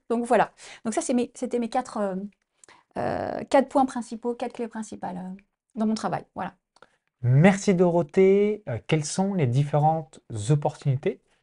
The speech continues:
Speaker 2: que tu as pu avoir ou même, euh, quand tu travailles avec tes clients, que tes clients obtiennent en révélant leur personnalité par l'image ?
Speaker 1: Ah, super
Speaker 2: Si t'as
Speaker 1: question.
Speaker 2: des exemples concrets,
Speaker 1: Ah oui.
Speaker 2: euh, de type d'opportunité, ça va intéresser, euh, euh, les différentes personnes qui vont regarder la vidéo.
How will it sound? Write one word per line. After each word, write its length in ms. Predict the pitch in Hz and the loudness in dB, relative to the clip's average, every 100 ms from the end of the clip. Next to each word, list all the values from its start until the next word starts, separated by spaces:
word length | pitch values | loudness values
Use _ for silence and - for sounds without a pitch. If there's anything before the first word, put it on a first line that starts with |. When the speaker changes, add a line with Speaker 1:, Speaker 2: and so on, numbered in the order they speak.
| _ | _
Speaker 2:
que 80 | - | -6
tu 180 | 123 131 | -2 0
as 60 | 120 | 0
pu 180 | - | 0
avoir 440 | 131 123 135 139 131 | 0 0 0 0 0
ou 60 | |
même, 340 | 117 120 123 120 | -2 -2 -2 -2
euh, 200 | 104 101 | -4 -4
quand 160 | - | -6
tu 120 | 110 - | -6 -8
travailles 280 | - 120 | -4 -2
avec 120 | 117 113 | 0 -2
tes 120 | 117 | -6
clients, 460 | - 120 123 131 | -4 -4 -2 -2
que 120 | 131 127 | -4 -6
tes 180 | - | -8
clients 480 | 98 - 120 131 131 _ _ _ - | -6 -2 0 0 -2 _ _ _ 2
obtiennent 640 | 123 - 135 139 147 147 - _ | 2 0 0 2 2 0 -6 _
en 140 | - 104 | -2 0
révélant 680 | 110 131 123 123 127 135 - | 4 4 4 2 0 -2 -4
leur 440 | 117 120 123 - | 0 2 0 -6
personnalité 640 | - 120 - 117 113 113 120 | -10 -10 -6 -4 -4 -4 -6
par 160 | 110 | -6
l'image ? 440 | 110 110 - - - | -6 -6 -8 -12 -16
Speaker 1:
Ah, 80 | 185 | -14
super 280 | - 220 226 | -10 -6 -2
Speaker 2:
Si 100 | 127 | 2
t'as 100 | 117 | 2
Speaker 1:
question. 120 | 117 | 2
Speaker 2:
des 120 | 110 | 2
exemples 340 | 113 117 117 117 | 2 0 0 -2
concrets, 400 | 117 110 - 127 | -4 -4 0 4
Speaker 1:
Ah 100 | 117 | 4
oui. 80 | |
Speaker 2:
euh, 140 | 107 101 | 4 0
de 100 | 104 | -4
type 240 | - 123 | -2 -2
d'opportunité, 600 | 120 117 113 - 117 131 | 0 -2 -2 -2 0 0
ça 140 | 123 113 | 0 0
va 80 | |
intéresser, 580 | 110 110 110 107 - 117 | -2 -2 -4 -6 -4 -2
euh, 160 | 104 98 - - - _ _ | -2 -4 -8 -20 -20 _ _
euh, 260 | - 101 104 135 | -6 -4 -6 -8
les 160 | 120 | -6
différentes 360 | 113 - 113 113 | -6 -4 -4 -2
personnes 340 | 110 - 117 | -6 -4 -6
qui 100 | 107 | -4
vont 60 | 110 | -6
regarder 240 | 104 110 | -4 -2
la 80 | 110 | -2
vidéo. 320 | 107 110 - | -2 -4 -6